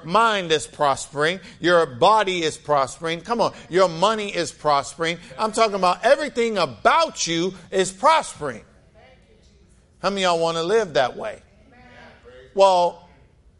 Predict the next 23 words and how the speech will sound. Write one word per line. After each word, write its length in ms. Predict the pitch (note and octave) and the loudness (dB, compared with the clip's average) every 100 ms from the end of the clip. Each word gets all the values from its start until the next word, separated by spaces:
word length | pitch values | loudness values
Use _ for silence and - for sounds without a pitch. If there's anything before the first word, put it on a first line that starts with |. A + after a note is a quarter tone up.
| _ - | _ -8
you 160 | F#3+ | 0
have 160 | E3+ C#3+ | 0 0
to 80 | D3 | -8
be 160 | D3+ | -8
intentional. 760 | C#3+ - A3 B3+ - A2 - - _ _ _ _ _ _ _ _ _ _ - | -8 -12 -12 -10 -12 -16 -20 -20 _ _ _ _ _ _ _ _ _ _ -6
And 160 | E3+ | -4
so 240 | F3 F3+ E3 | 2 2 4
if, 260 | D#3+ - | 0 -2
um, 200 | F3+ F3+ F3+ | -2 -2 -4
nothing 360 | E3 C4 G#3+ F3 | -4 -4 -4 -6
shows 400 | - G3+ F3+ C#3+ | -2 0 0 0
up 280 | B3+ - F3 | 0 0 0
without 300 | E3 E3 D#3+ | 2 2 0
some 200 | D3+ C3 | -10 -10
seed 420 | - A3 G3 D#3+ | -8 -6 -8 -6
being 260 | E3+ D3 | -6 -6
sown, 460 | - A3+ C4 D3+ B2 | -6 -4 -4 -4 -4
amen? 360 | C3+ C#3+ F#3 G3+ - - | -6 -4 -4 -6 -12 -8
And 140 | E3 | -2
so 160 | F#3 F3 | 2 2
he 180 | B3 | 0
says, 520 | - G3 F3 D#3+ D#3+ - - | -2 4 4 4 -2 -8 -6
"If 520 | E4 F4 D#4+ - - | -2 2 2 0 -18